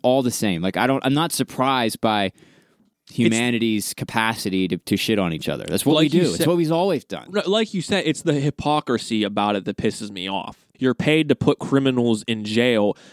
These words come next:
Speaker 2: You're paid to keep, um, prisons full, but you're out there doing the same exact thing that they're doing. You
Speaker 1: Yeah.
Speaker 2: should be taken down and in prison with them. That's just all I'm saying.
Speaker 1: Hey, man, if I, uh,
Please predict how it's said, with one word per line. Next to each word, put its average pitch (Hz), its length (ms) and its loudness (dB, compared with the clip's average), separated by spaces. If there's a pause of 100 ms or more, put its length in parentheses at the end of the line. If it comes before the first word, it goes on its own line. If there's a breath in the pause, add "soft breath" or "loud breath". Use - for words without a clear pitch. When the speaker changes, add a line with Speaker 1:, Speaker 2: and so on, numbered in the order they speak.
(140 loud breath)
Speaker 2:
You're 123 140 2
paid 151 340 0
to 127 60 4
keep, 143 340 -2 (160)
um, 107 360 -2 (320)
prisons 127 720 0 (260 soft breath)
full, 123 580 2 (640)
but 127 300 2 (320)
you're 143 420 2
out 135 220 0
there 120 160 2
doing 120 300 0
the 110 80 -6
same 123 320 -2
exact 113 360 -2
thing 117 220 -2
that 101 160 -6
they're 104 180 2
doing. 107 380 0
You 123 120 2
Speaker 1:
Yeah. 165 140 0
Speaker 2:
should 143 180 2
be 117 120 0
taken 113 340 -2
down 110 300 -2
and 113 160 0
in 107 80 -4
prison 107 420 -2
with 110 240 0
them. 67 260 -14 (100)
That's 139 260 2
just 135 180 -2
all 113 200 2
I'm 95 80 -10
saying. 143 260 2
Speaker 1:
Hey, 131 60 2
man, 127 260 0
if 127 220 0
I, 139 280 2
uh, 135 380 0